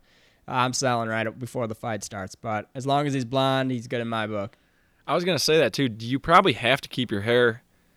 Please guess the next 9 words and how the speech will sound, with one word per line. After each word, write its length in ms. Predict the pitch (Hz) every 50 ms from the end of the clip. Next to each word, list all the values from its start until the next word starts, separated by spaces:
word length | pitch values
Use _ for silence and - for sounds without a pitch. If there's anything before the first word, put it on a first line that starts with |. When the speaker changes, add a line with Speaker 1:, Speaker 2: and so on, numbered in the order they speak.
| _ _ _ _ _ _ _ _ _ _
Speaker 2:
I 60 | - 127
mean, 120 | 131 131
just 200 | 131 147 - -
superstition-wise, 880 | - 170 - 127 - - - 156 165 - 143 113 101 98 101 101 95 101
right? 280 | 110 113 120 131 160 _ _ _ _ _ _ _ _ _ - _ _ _ _ _ _ _
Speaker 1:
Yeah, 360 | _ 143 143 143 135 127 123 127
it's 140 | 131 -
good 180 | - - 156 143
luck. 360 | 131 123 117 107 95 - _